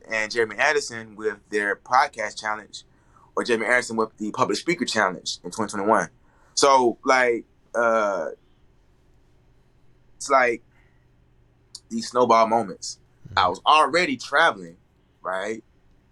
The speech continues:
Speaker 1: Then I got exposed to what I can do while I'm traveling, right? And then it's urgency where it's like, in California, if I gotta work twenty-eight days to go enjoy two days around proximity and high value people,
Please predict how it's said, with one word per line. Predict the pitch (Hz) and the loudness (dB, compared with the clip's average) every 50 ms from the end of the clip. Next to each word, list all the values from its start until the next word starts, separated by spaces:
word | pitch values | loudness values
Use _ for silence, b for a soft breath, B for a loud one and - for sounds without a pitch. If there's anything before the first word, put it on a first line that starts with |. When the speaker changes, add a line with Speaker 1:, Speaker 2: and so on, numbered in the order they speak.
| _ _ - | _ _ -4
Speaker 1:
Then | 131 139 139 | -2 0 0
I | 131 117 | 0 2
got | 117 120 117 | 2 0 0
exposed | 107 - - - - 127 139 143 135 135 131 - - | -2 -4 -10 -8 -4 -2 0 2 2 0 0 -2 -8
to | 127 110 | -8 -4
what | 95 110 104 | -2 -2 -2
I | 95 98 | -4 -6
can | - - 95 87 | -10 -12 -12 -4
do | 85 143 202 | 0 2 4
while | 220 170 123 | 4 4 4
I'm | 110 92 | 2 -2
traveling, | - - 85 82 80 76 78 85 98 - | -4 -4 -2 -2 -2 -2 -6 -12 -16 -8
right? | 78 82 85 87 90 98 101 - _ _ _ _ _ _ - | -4 -2 -2 0 -2 -4 -6 -8 _ _ _ _ _ _ -8
And | 104 107 90 | -6 0 2
then | 139 160 170 151 | 4 4 4 4
it's | 143 131 - - - | 2 0 -2 0 2
urgency | - 156 175 170 160 - - 135 | 4 4 4 2 0 -4 -4 -2
where | 123 127 127 123 120 113 107 - _ _ | 2 4 4 4 4 4 2 -2 _ _
it's | - - | -6 0
like, | 123 123 120 113 98 95 - _ _ _ _ _ _ - | 2 2 2 2 0 -4 -10 _ _ _ _ _ _ -10
in | 123 127 | -10 -8
California, | 123 - 165 156 143 123 - - - 165 185 180 160 147 127 - | -2 0 2 2 2 0 -2 -4 -2 0 0 2 2 2 0 0
if | - - | -2 -2
I | 156 156 | -2 0
gotta | 151 135 | 0 0
work | 104 - 151 147 127 - | 2 2 0 0 0 -2
twenty-eight | - - 151 147 143 - 135 143 127 120 | -8 -8 -6 -4 -2 0 -2 -2 -2 0
days | 123 131 139 151 151 151 156 156 - - _ _ _ _ - | 0 2 2 2 2 0 -4 -8 -10 -18 _ _ _ _ -16
to | - - | -4 0
go | 139 143 143 | 2 2 4
enjoy | 131 120 113 123 135 143 135 131 | 2 0 0 0 0 2 0 0
two | - - 156 143 | -2 -2 0 2
days | 135 139 147 151 156 151 135 | 4 4 6 4 4 2 0
around | 127 123 131 135 135 135 131 123 120 - _ | 0 2 4 4 6 6 4 2 0 -4 _
proximity | - - - - - - - 139 147 151 151 151 156 147 120 | -6 -4 -4 -4 -4 -6 -6 -4 -2 -2 0 0 -2 -2 -2
and | 113 104 98 95 - _ _ _ _ _ _ _ _ _ _ - | -6 -8 -8 -12 -16 _ _ _ _ _ _ _ _ _ _ 0
high | - 143 151 143 | 2 4 4 4
value | 147 143 143 135 | 4 2 2 0
people, | - 170 180 - - 196 196 202 180 | -2 -2 -2 -2 -2 -4 -4 -4 -8